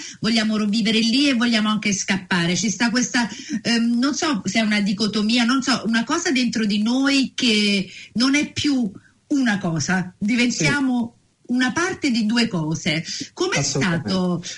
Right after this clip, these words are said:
Speaker 1: com'è stato il ritorno, eh, dalla Nuova Zelanda dopo tanti, tanti anni a tornare in Italia?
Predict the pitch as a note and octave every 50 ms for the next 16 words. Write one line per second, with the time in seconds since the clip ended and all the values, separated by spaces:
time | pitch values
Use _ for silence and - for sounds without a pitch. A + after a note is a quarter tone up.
0 | - - - F4 G#4 G#4+ - - - F#3 F3+ F#3 G#3 G3+ G3+ F#3+ G3 A3+ A3+ -
1 | - B3 B3 B3+ C4 C4+ C4+ - B3 B3 B3+ B3+ B3+ B3+ B3 B3+ C4 - - -
2 | - - - - - - G#3+ G#3 G3+ F#3+ F3 G3+ F#3+ A3 A#3 B3 A#3+ A#3 G#3+ A3
3 | G#3+ G#3 G#3 G3 G3 G#3 G3+ G3+ G#3+ G#3 F#3+ F#3 F#3 F#3+ F#3 G3 G3 F#3+ - G3+
4 | A3 A#3 A#3+ A3+ - A#3 G3 F#3+ F#3 F#3 F#3+ F#3 F3 - F3+ F3+ F#3 F3 F3 F3+
5 | F3+ F3 E3+ E3 E3 E3 D#3+ - D3+ F3 - - F#3+ F3+ F3+ F3+ F#3 F#3 F#3 F#3
6 | E3+ E3 - - - A3+ A#3+ A3+ G#3 G3+ F#3+ F#3+ F3+ D#3+ D#3+ D#3 D#3 D3+ D3+ D#3+
7 | D#3+ D#3 E3 E3+ F3+